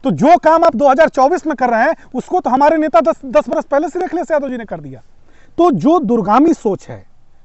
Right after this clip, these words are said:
जो हमारी एक, अ, समाजवादी विचारधारा और समाजवादी सिद्धांत की जो एक सोच है, उसको जब आप analysis करेंगे, तो आप महसूस करेंगे कि हम लोग कितने positive रहते हैं जनता के प्रति।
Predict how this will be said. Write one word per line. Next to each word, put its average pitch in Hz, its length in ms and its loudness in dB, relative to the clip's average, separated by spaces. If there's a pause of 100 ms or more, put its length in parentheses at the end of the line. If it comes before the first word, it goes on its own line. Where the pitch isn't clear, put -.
जो 233 160 2
हमारी 262 380 4 (260)
एक, 254 180 0
अ, 214 220 4 (580)
समाजवादी 233 480 0
विचारधारा 208 560 0
और 226 80 2
समाजवादी 202 460 -8
सिद्धांत 269 440 -10
की 269 120 -4
जो 233 120 -6
एक 208 100 -8
सोच 156 260 -18
है, 127 120 -20 (1040)
उसको 220 280 -6
जब 233 160 0
आप 196 140 0
analysis 175 380 -10
करेंगे, 151 420 -10
तो - 320 -14
आप 175 140 -4
महसूस 151 420 -10
करेंगे 156 400 -10
कि - 360 -18
हम 151 200 -12
लोग 240 200 -10
कितने 208 260 -10
positive 160 500 -10
रहते 175 240 -12
हैं 151 100 -14
जनता 127 260 -18
के 113 120 -20
प्रति। 110 320 -20